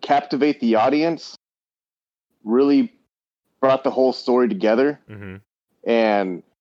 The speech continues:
Speaker 1: made people see how, like we talked about earlier, the behind the, the behind the scenes stuff that nobody would have ever seen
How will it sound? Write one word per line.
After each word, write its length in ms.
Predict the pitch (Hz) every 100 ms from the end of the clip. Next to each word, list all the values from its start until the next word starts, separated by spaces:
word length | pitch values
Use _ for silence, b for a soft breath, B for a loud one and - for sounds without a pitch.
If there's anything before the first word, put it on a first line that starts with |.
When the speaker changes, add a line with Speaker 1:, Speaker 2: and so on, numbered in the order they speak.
| _ _
Speaker 1:
made 260 | - 117 120
people 240 | 131 120
see 380 | 113 - 127 123
how, 680 | 117 110 107 104 98 95 - _ _ _ _ _ _ _ _ _ _ _ -
like 140 | 139
we 80 | 170
talked 200 | 185 170
about 200 | 170 160
earlier, 200 | 156 107
the 120 | 120
behind 380 | 113 - 139 135
the, 160 | 127 -
the 400 | 117 120 117 135
behind 320 | 143 151 151
the 40 |
scenes 280 | 143 165 156
stuff 180 | - 117
that 100 | 120
nobody 200 | 123 131
would 120 | 120 120
have 100 | 117
ever 140 | 110
seen 360 | 123 131 104